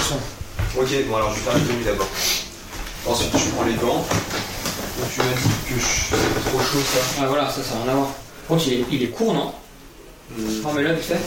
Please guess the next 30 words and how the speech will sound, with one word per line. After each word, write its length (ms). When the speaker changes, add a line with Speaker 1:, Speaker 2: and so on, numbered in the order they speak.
Speaker 2:
Moi, 100
j'ai 100
couru 200
avec. 200
J'ai 80
Speaker 1:
Ouais. 60
Speaker 2:
essayé 300
deux, 120
deux 120
fois. 300
Speaker 1:
Ouais. 60
Speaker 2:
Ok. 60
Allez, 120
hop. 80
Je 60
pars 80
avec 120
ça, 180
je 80
pars 120
avec 180
bonnet 280
ou 200
tu 120
penses, 280
euh, 240
bandeau ? 260
Speaker 1:
Non, 260
bonnet, 300
hein, 180